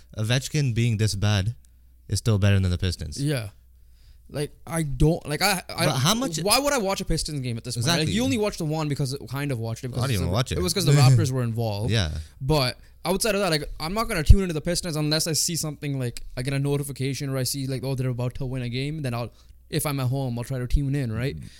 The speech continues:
Speaker 2: Um,
Speaker 1: But how much does it really matter for the city of Detroit?
Speaker 2: I mean, dude,
Speaker 1: Because
Speaker 2: they,
Speaker 1: everyone
Speaker 2: they're a storied franchise in a way.
Speaker 1: everyone's buzzing over the Lions.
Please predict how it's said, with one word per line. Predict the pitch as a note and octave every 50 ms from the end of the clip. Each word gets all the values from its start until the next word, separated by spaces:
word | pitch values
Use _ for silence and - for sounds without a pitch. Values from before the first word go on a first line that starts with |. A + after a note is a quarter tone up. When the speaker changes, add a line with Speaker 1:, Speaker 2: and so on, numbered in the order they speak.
| - - - - - - - -
Speaker 2:
Um, | - C3 B2+ B2 A#2+ A#2
Speaker 1:
But | A2 C#3 - - -
how | - F#3+
much | G#3+ B3 A3+ -
does | A#3 A#3
it | A3 F3
really | G3 F3+ B2
matter | G2 F#2 F#2+ G2 G#2+ G2+ G2+
for | - -
the | G2+ F2
city | - G2 F2 F#2 F2+
of | E2
Detroit? | F2 - - G2 D#2+ D2+ E2 - - - - - - - - - - - - - - - - - - - - - - - - - - - - - - - - - - - - - - -
Speaker 2:
I | A#2
mean, | C#3 C#3+ C3+ A#2 - - - - - A#2+
dude, | B2+ D#3 D#3 G#2+
Speaker 1:
Because | A#2+ A#2 D3+ C#3
Speaker 2:
they, | C#3 E3
Speaker 1:
everyone | F3+ E3 G3+ F#3+ -
Speaker 2:
they're | B3 C#4+
a | D4
storied | - - C#4+ C#4 D4 C4+ F#3
franchise | D#3+ F3 E3 F3+ F#3 F3 F#3 E3 C#3+
in | D3 B2+
a | A2
way. | A2 A#2 G#2+ F2 F2+ A#2
Speaker 1:
everyone's | B2 C3 C#3+ D3 E3+ E3 D#3+ D#3 C3
buzzing | G#2+ F#2+ - A2 A#2 B2 A#2+ A#2+ B2 A#2+
over | G#2+ G#2+ G#2+ G#2
the | F#2 E2+
Lions. | E2 D#2+ F2+ F#2 F2+ D2+ D2 C#2+ C#2+ D#2+ -